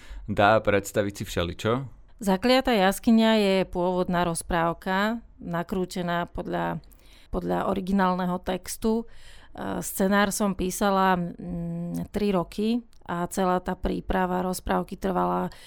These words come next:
Speaker 2: od, e, námetu po premiéru päť rokov, čo je taký štandard asi na rozprávky.
Speaker 1: Keď hovoríte, že, e, pôvodná rozprávka, to znamená, že to nie je žiadna variácia na
Speaker 2: Nie je to
Speaker 1: nejakú
Speaker 2: adaptácia.
Speaker 1: popolu-, popolušku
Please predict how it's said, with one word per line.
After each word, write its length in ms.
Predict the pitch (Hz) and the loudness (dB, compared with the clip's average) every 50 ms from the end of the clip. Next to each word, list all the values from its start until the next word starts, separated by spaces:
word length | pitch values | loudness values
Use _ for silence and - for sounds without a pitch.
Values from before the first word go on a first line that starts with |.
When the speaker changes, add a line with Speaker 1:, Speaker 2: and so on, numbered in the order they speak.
| - - - - 190 | -20 -20 -14 -10 -8
Speaker 2:
od, 160 | 190 185 - - - | -8 -8 -8 -6 -4
e, 320 | 185 180 180 175 175 175 | -2 -2 -2 -2 -2 -2
námetu 480 | 185 185 180 185 185 185 180 - - 185 | 0 0 0 2 0 0 -2 -4 -6 -8
po 160 | - - 175 | -6 -6 -6
premiéru 480 | - - 185 180 180 175 175 180 180 | -4 -2 0 0 0 0 0 0 -2
päť 320 | 175 - - 180 170 175 180 | -2 -2 -2 -2 -2 -2 -2
rokov, 480 | 180 180 - - 185 180 175 170 - | -2 -4 -4 -4 -6 -4 -4 -6 -8
čo 320 | - - 180 180 175 175 160 - - - - - - - - | -8 -6 -6 -6 -6 -6 -8 -12 -16 -20 -20 -20 -16 -10 -8
je 80 | 196 | -4
taký 240 | 190 196 185 - 214 | -4 -4 -2 -2 -2
štandard 640 | 190 - - 185 175 180 180 175 175 180 - - - - - | -4 -2 -2 -2 -2 0 0 0 -2 -2 -4 -4 -8 -10 -10
asi 320 | - - 196 190 190 170 - - - | -10 -10 -8 -8 -8 -8 -10 -12 -10
na 240 | - 214 180 175 175 | -6 -4 -4 -2 -2
rozprávky. 720 | 180 175 - - - 175 175 175 - - 202 196 196 202 - - - _ - | -4 -4 -6 -6 -4 -4 -4 -6 -6 -4 -2 -2 -2 -2 -4 -10 -20 _ -4
Speaker 1:
Keď 100 | - 120 110 | 0 2 2
hovoríte, 400 | 117 117 113 107 101 107 117 98 | 4 4 2 0 -2 -2 -2 -2
že, 320 | 90 95 90 85 - - - | 0 0 0 0 -2 -6 -10
e, 320 | - - 92 92 87 85 80 - | -6 -2 0 0 0 0 -2 -4
pôvodná 560 | - 95 95 92 87 101 101 90 95 92 87 | -4 -2 -2 0 2 0 0 0 -2 -2 -2
rozprávka, 480 | 90 87 - - 104 92 90 90 - 92 | -4 -4 -4 -2 0 0 0 -2 -4 -6
to 160 | - 95 87 | -6 -4 -2
znamená, 480 | 95 95 95 92 95 92 90 90 87 | -2 0 0 0 0 0 -2 -2 -2
že 80 | - - | -2 -2
to 80 | 95 87 | 0 0
nie 300 | 87 92 95 95 92 90 | 0 2 2 2 2 2
je 100 | 87 95 | 2 2
žiadna 240 | 92 92 92 90 | 2 2 2 2
variácia 880 | 87 92 92 95 98 104 104 101 98 95 - - - 104 95 92 92 92 | 2 4 4 4 4 4 2 2 2 0 -2 -2 0 2 2 4 4 6
na 80 | 202 208 | 6 8
Speaker 2:
Nie 160 | 220 226 220 | 8 8 8
je 80 | 196 | 8
to 80 | 214 202 | 6 6
Speaker 1:
nejakú 120 | 190 196 196 | 6 6 4
Speaker 2:
adaptácia. 640 | 185 - - - 180 175 101 196 98 - - 175 175 | 4 4 4 2 2 2 2 2 4 4 2 2 0
Speaker 1:
popolu-, 60 | - | -2
popolušku 580 | 120 107 - 104 98 95 95 95 - - - | -4 -2 0 0 -2 -2 -2 -6 -10 -8 -4